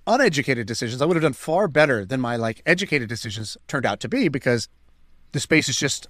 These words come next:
um, where there's a lot of progress being made and you, you can't keep up with all the different projects, all the different tokens. So I basically set out a budget where I said, "If somebody tells me something that's interesting, I have money that I could just, like, dump into that."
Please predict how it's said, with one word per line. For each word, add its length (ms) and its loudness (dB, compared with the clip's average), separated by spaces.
um, 500 0
where 260 4
there's 180 0
a 60 -2
lot 160 2
of 80 -12
progress 360 0
being 200 -4
made 280 4
and 120 0
you, 200 -4
you 80 -12
can't 200 -8
keep 200 -6
up 140 2
with 100 -6
all 140 -2
the 80 -2
different 240 -10
projects, 360 -2
all 100 -4
the 80 -6
different 180 -10
tokens. 340 -2
So 120 2
I 80 8
basically 300 2
set 280 0
out 160 4
a 40 -2
budget 300 0
where 140 -4
I 60 -2
said, 240 -4
"If 100 -2
somebody 300 0
tells 240 0
me 80 0
something 240 -2
that's 180 -4
interesting, 460 -2
I 80 0
have 140 4
money 260 4
that 120 -2
I 80 4
could 120 -2
just, 200 0
like, 200 -4
dump 240 2
into 260 2
that." 280 2